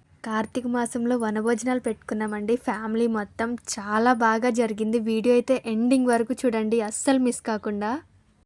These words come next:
వీళ్ళందరూ మా అత్తింటి వాళ్ళండి, అంటే అందరూ నాకు చిన్నత్తగారులు, పెద్దత్తగారులు, తోటికోడళ్ళు అందరం వీళ్ళే ఉన్నారు. మీకు already ప్రీవియస్ వీడియోస్‌లో చెప్పే ఉన్నాను మా in-laws సైడ్ చాలా పెద్ద ఫ్యామిలీ అని.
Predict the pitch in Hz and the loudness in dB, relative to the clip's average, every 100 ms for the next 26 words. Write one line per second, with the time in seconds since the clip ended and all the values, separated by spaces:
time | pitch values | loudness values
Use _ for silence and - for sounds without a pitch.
0 | - - 240 247 226 214 233 262 269 247 | -20 -4 2 4 4 4 4 6 6 2
1 | 214 - 247 254 247 220 208 202 208 247 | 0 2 4 4 2 0 0 -2 0 0
2 | 269 220 214 233 214 214 240 254 254 254 | 0 -2 -2 0 0 0 2 2 2 0
3 | - 214 208 226 208 220 214 214 208 214 | 0 -2 -2 -4 -2 -2 0 -2 0 -2
4 | 202 208 214 214 220 214 214 220 - - | -2 -4 -2 -2 -2 0 -2 -2 -8 -18
5 | - 233 220 - 226 220 220 226 220 214 | 0 4 4 2 0 2 2 2 0 2
6 | 233 262 269 233 226 226 208 202 202 247 | 4 6 6 4 4 2 0 -2 -2 -2
7 | 359 - - - - - 247 - 240 226 | -2 -10 -20 -20 -20 -8 -6 2 2 4
8 | 226 240 240 226 233 - 247 226 226 233 | 2 2 4 4 4 2 0 2 0 0
9 | 233 233 208 226 233 226 214 214 233 233 | 0 0 0 0 2 2 0 0 0 0
10 | 214 208 214 226 - 233 226 233 202 214 | 0 0 0 -2 0 -2 0 0 2 2
11 | 226 226 226 226 208 208 208 202 190 208 | 2 0 0 -2 -2 0 0 -2 -2 -4
12 | 311 | -4